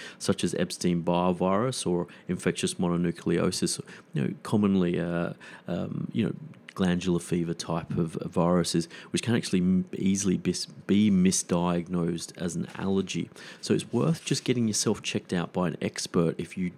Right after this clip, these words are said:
are a little unsure as to why some of these symptoms might be occurring so late after your antibiotic treatment.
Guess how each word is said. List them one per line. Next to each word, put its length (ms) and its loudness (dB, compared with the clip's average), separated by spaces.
are 320 0
a 60 -2
little 320 -2
unsure 800 4
as 240 0
to 120 2
why 680 2
some 280 0
of 80 2
these 180 4
symptoms 400 -2
might 180 2
be 120 2
occurring 460 0
so 200 0
late 540 0
after 400 0
your 140 2
antibiotic 600 -4
treatment. 460 -2